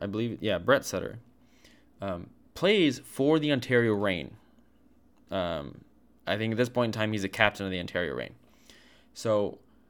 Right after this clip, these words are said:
a couple games before the game I'm talking about in this story, we actually met the, his, Daryl Sutter's son, Brett Sutter's brother, the one with, um, that type of autism.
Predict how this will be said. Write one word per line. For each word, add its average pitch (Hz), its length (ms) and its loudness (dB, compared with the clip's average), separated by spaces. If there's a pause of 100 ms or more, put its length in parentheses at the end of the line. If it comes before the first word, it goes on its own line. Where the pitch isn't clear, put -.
(600)
a 113 80 -4
couple 135 300 -4
games 120 260 -2
before 110 340 0
the 120 80 0
game 110 240 0
I'm 101 80 -2
talking 107 300 0
about 98 180 0
in 98 60 -4
this 95 140 -6
story, 127 400 0
we 117 200 0
actually 117 340 2
met 113 440 4 (420)
the, 101 560 2
his, 101 300 -4
Daryl 110 280 4
Sutter's 95 280 -2
son, 98 400 0 (220)
Brett 117 240 2
Sutter's 98 260 -4
brother, 85 500 -4
the 90 160 -4
one 95 200 -4
with, 92 200 -8
um, - 400 -12 (960)
that 95 220 -4
type 95 200 -8
of 87 100 -8
autism. 92 420 -4